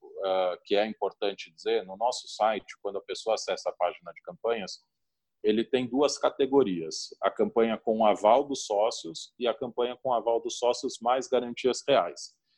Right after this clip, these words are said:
Então, isso também ajuda, eh, a, a, vamos dizer, direcionar o público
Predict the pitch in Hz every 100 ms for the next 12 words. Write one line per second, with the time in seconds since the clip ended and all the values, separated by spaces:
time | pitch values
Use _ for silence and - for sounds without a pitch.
0 | _ _ - 131 139 - - 135 135 156
1 | 139 113 113 165 165 135 95 - _ _
2 | 76 101 104 101 101 - 110 107 76 104
3 | 104 104 - _ _ 110 110 101 - 95
4 | 85 - _ _ _ _ _ - 127 143
5 | 143 - 120 117 151 151 - 135 156 110
6 | 104 - 95 -